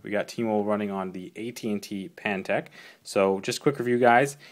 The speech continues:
You're gonna power up your phone with a sim card that belongs to the, to the carrier of the phone. You're gonna dial star pound zero six pound, and you'll get the I M E I. Or, again, you can check it. It is also in here, the battery compartment,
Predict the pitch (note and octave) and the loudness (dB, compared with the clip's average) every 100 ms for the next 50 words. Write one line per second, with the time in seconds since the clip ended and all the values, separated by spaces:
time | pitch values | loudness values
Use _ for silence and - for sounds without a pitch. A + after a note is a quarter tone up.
0 | - A2 A#2 - C3 C3 B2+ A#2+ C3 C3 | -6 0 2 6 6 6 2 -2 0 2
1 | A#2+ G#2+ - C3+ B2 C3 A#2 G#2+ A2 A#2 | 0 -2 -2 -2 4 4 4 2 2 2
2 | A#2 - A2+ G#2+ - A#2 G#2+ G2+ - A#2+ | 0 -2 -2 -2 -2 -4 -4 -6 -4 0
3 | A#2+ A2+ G2+ G#2 - B2 B2+ B2+ - - | 4 4 2 0 2 4 4 0 -8 -20
4 | - G#2+ G2 G2+ F#2+ - - A2 A2 A2+ | -2 0 2 4 2 2 4 6 6 4
5 | - G#2+ G#2+ G#2 G#2 G#2 - G2 - A#2+ | 0 0 0 0 -2 -2 -4 -8 -4 0
6 | A#2 A#2 A#2+ - - _ F2+ F#2 G#2 G#2 | 0 0 -4 -12 -20 _ -8 -4 -2 -2
7 | G2+ G#2 G#2 A2 A2 G#2 A2 B2 B2+ - | -2 -2 0 4 4 4 4 4 2 0
8 | G#2 G#2+ G#2+ G2+ G2+ - G#2+ - G#2+ G2+ | 2 2 2 -2 -6 -2 -2 0 -2 -2
9 | G2 G2 G#2+ A2 - G2 G2 G2+ _ _ | -4 -2 0 0 0 -2 -2 -4 _ _
10 | - - - - G2 G2 - B2 A2+ C#3 | -20 -20 -20 -14 -10 -10 -6 -2 0 0
11 | - - - - - G#2+ A2 A2 G#2 G2 | -2 -8 -8 -8 -12 2 4 4 0 0
12 | G#2 A2+ | 0 0